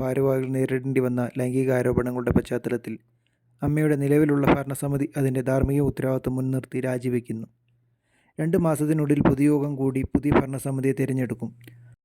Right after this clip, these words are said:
അമ്മ ഒന്നാം തീയതി നൽകുന്ന കൈനീട്ടവും ആരോഗ്യ ചികിത്സയ്ക്ക് നൽകിപ്പോരുന്ന സഹായവും അമ്മയുടെ സമാദരണീയരായ അംഗങ്ങൾക്ക് തടസ്സം കൂടാതെ ലഭ്യമാക്കാനും പൊതുയോഗം വരെ ഓഫീസ് പ്രവർത്തനങ്ങൾ ഏകോപിപ്പിക്കാനും നിലവിലുള്ള ഭരണസമിതി താത്കാലിക സംവിധാനമായി തുടരും.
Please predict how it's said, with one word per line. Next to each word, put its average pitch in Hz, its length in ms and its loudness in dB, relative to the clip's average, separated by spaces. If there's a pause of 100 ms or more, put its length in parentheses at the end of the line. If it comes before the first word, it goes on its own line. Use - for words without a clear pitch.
(140)
അമ്മ 165 280 0
ഒന്നാം 156 300 0
തീയതി 147 240 4
നൽകുന്ന 143 380 2
കൈനീട്ടവും 135 680 2
ആരോഗ്യ 139 300 2
ചികിത്സയ്ക്ക് 139 600 -2
നൽകിപ്പോരുന്ന 127 480 0
സഹായവും 127 640 4
അമ്മയുടെ 127 360 0
സമാദരണീയരായ 135 960 0
അംഗങ്ങൾക്ക് 127 640 -4
തടസ്സം 131 280 -4
കൂടാതെ 127 360 2
ലഭ്യമാക്കാനും 120 680 -2 (540)
പൊതുയോഗം 151 460 4
വരെ 139 140 4
ഓഫീസ് 135 300 2
പ്രവർത്തനങ്ങൾ 135 500 0
ഏകോപിപ്പിക്കാനും 131 800 2
നിലവിലുള്ള 127 500 2
ഭരണസമിതി 127 560 0
താത്കാലിക 131 480 0
സംവിധാനമായി 117 640 -2
തുടരും. 113 360 0